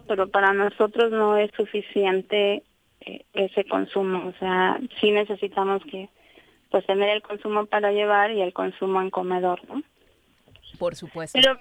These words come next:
Speaker 1: ya vamos a salir, esperemos, este, estamos confiados, estamos resistiendo lo más posible y, pues, con las cifras que vieron ayer el gobierno del estado, esperemos que el quince o el dieciséis de febrero nos pasen a naranja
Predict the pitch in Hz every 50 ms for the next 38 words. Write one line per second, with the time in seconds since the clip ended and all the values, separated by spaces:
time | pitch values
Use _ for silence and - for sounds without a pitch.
0 | 240 226 277 277 294 311 320 320 339 359 359 359 277 254 - 277 226 233 233 240
1 | 233 233 226 _ - 220 214 214 226 226 240 254 254 - 226 208 - - 214 208
2 | 202 196 196 - - 220 220 226 240 240 - - 196 202 202 226 214 214 220 226
3 | 240 254 - _ - - 214 - - 214 214 214 226 233 - 190 196 - - 196
4 | 196 - - 220 208 214 214 214 226 226 226 220 196 185 208 214 - _ _ _
5 | _ _ _ - - 208 202 202 208 208 214 - - 226 214 - - 233 220 214
6 | 214 214 220 233 262 269 240 202 185 185 196 - _ _ _ _ _ _ _ _
7 | _ - 214 202 - - 196 196 196 196 - 226 214 - 226 220 - - 220 214
8 | 214 208 208 208 208 208 208 202 202 202 202 202 202 208 208 196 190 190 190 196
9 | 196 202 196 196 196 190 190 190 190 _ - 202 196 202 208 220 - - - 196
10 | 196 190 190 190 190 - - - 170 170 175 170 170 - 175 170 170 - - 196
11 | 190 190 - - 196 190 180 175 170 170 180 180 - 175 - - 180 180 190 196
12 | 185 - 180 180 180 180 180 190 202 202 180 170 - - 175 170 - 180 180 180
13 | 180 170 170 165 - - - 185 -